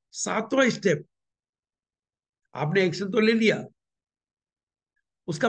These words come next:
परिणाम क्या आया, what is the result of the action taken, that is the seventh step, that is important। और इसीलिए आज आप ये देखिए, पीडीसी है,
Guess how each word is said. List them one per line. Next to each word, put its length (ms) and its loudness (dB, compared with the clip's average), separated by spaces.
परिणाम 440 2
क्या 140 0
आया, 180 2
what 240 -4
is 100 -8
the 220 -6
result 480 2
of 220 0
the 160 2
action 380 -6
taken, 380 -4
that 200 0
is 80 -2
the 120 -4
seventh 480 -2
step, 300 -8
that 160 -2
is 140 -6
important। 420 -12
और 180 -6
इसीलिए 520 4
आज 480 0
आप 160 -4
ये 80 4
देखिए, 280 0
पीडीसी 560 -2
है, 80 -12